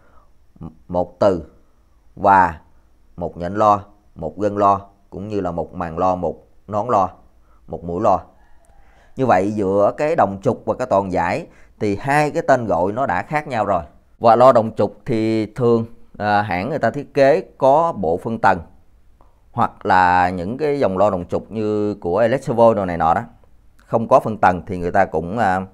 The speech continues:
thiết kế, à, con tụ cản chép nằm ở phía sau lo.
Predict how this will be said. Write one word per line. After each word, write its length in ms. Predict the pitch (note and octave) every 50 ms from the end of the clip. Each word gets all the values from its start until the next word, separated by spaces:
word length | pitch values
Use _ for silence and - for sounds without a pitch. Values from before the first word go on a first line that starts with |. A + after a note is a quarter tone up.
| _ _ _ _ _ _ _ _ _ _ _ _ _ _ - _ _
thiết 180 | - C3 C3+ B2+
kế, 340 | C3+ A#2+ B2+ D3 E3+ F3 - - - _ _ - _ _ _
à, 400 | - - F2+ F2+ F#2 F2+ F2+ F2+ F2+ - - -
con 180 | - A2 A2 G#2
tụ 360 | - E2 E2 D#2+ E2 F2+ - - _ _ _ -
cản 220 | - D2 E2 A2+ A#2+
chép 240 | - D#3 E3+ - - - _ _ _ -
nằm 320 | - F#2 E2+ E2 D#2+ D#2+ D#2
ở 180 | D2+ E2 F#2+
phía 200 | G2 - C3 C3+
sau 200 | C#3 - B2 G#2+
lo. 340 | G#2 G#2+ G#2+ A2 A2 G2+ -